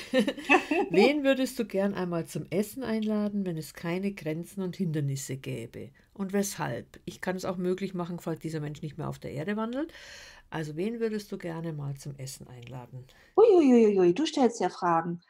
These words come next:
Speaker 1: <laughs> Ja.
Speaker 2: Ähm, ich habe jetzt grade 'n total bizarren Gedanken.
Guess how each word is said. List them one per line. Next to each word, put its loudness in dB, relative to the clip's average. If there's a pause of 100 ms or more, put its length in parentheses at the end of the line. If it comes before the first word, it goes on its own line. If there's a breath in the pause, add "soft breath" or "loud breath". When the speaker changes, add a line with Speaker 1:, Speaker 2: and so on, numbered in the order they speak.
(240 loud breath)
Speaker 1:
<laughs> -16
Ja. -2 (200)
Speaker 2:
Ähm, 6 (1120)
ich -8
habe 4
jetzt -2
grade 4
'n 0
total 4
bizarren 0
Gedanken. -2